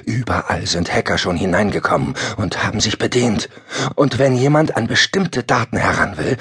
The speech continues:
dann sucht er sie sich logischerweise dort, wo ein anderer sich schon die Mühe gemacht hat, sie zu sammeln. Na und? Die N S A hat die Handygespräche eines hochrangigen Beamten der Europäischen Union abgehört.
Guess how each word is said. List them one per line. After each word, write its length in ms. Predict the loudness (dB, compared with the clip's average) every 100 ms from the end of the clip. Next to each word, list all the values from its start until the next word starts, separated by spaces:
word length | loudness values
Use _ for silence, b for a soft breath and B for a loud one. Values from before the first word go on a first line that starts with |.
| -2 -4
dann 200 | 0 0
sucht 300 | 4 2 4
er 140 | 4 6
sie 140 | 6
sich 240 | 4 2 4
logischerweise 720 | 4 6 4 4 4 4 2
dort, 280 | 2 2 6
wo 100 | 6
ein 120 | 6
anderer 420 | 2 0 -2 -2
sich 200 | 0 0
schon 180 | 0 0
die 140 | 0
Mühe 240 | 2 4 6
gemacht 360 | 6 4 4
hat, 140 | 2 2
sie 140 | 0
zu 160 | 2 4
sammeln. 560 | 6 6 4 2 -2 B B B B B _
Na 260 | 0 2 0
und? 640 | 4 4 4 2 -6 -10 _ _ _ _ _ B B -2
Die 100 | 2
N 160 | 2
S 180 | 2 2
A 240 | 2 4 2
hat 120 | 0
die 100 | -2
Handygespräche 840 | 0 0 0 -2 -4 -2 -2 2
eines 260 | 0 0 2
hochrangigen 580 | 2 2 0 0 0 0
Beamten 460 | 2 2 0 0
der 140 | 2 4
Europäischen 580 | 4 2 2 2 2 0
Union 400 | 0 2 2 2
abgehört. 640 | -2 -4 -2 -2 -4 -8